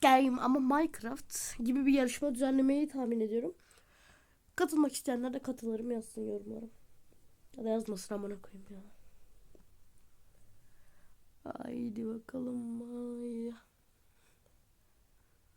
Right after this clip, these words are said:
Yayın açayım mı? Yeni bir J B L kulaklık aldım. Ondan yayın açarım,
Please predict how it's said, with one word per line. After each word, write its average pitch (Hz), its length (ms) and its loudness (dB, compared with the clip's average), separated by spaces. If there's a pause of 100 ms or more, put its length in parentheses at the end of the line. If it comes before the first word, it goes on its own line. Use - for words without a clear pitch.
(680)
Yayın 370 400 4
açayım 508 280 -2
mı? 285 240 0 (960)
Yeni 240 240 -4
bir 247 160 2
J 220 280 -2
B 226 40 -2
L 233 320 -2
kulaklık 226 440 -6
aldım. 214 260 -6 (1200)
Ondan 277 260 2
yayın 277 320 0
açarım, 240 360 -6